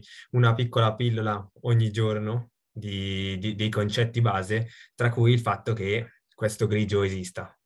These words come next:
ok? Quindi il, ehm, sarà una lezione di cultura, eh, basata su una, su una serie di confronti,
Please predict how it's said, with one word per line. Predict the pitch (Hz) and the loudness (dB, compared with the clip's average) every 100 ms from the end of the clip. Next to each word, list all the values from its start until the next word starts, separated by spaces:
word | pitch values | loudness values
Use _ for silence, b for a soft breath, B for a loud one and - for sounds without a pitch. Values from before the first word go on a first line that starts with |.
| - | -20
ok? | 117 92 90 B B B B | -14 -14 -14 B B B B
Quindi | - 113 110 123 | 0 0 0 -2
il, | 117 113 | 0 2
ehm, | 113 107 101 101 98 90 90 101 92 - - | 2 0 -2 -8 -10 -12 -14 -16 -18 -20 -14
sarà | - 123 | -4 0
una | 113 110 | 2 0
lezione | 110 113 - 135 135 127 | -2 -4 -4 -4 -2 -4
di | 110 | -4
cultura, | 107 104 117 120 120 131 - B B | -6 -4 0 2 2 -2 -6 B B
eh, | - 101 98 95 | -6 -4 -4 -4
basata | 98 107 113 120 | -2 0 0 -2
su | - | -2
una, | 110 104 | -4 -4
su | - _ - 113 | -10 _ -10 -6
una | |
serie | 104 123 | -2 0
di | 127 | 0
confronti, | 120 95 - 90 90 | -2 -6 -10 -12 -12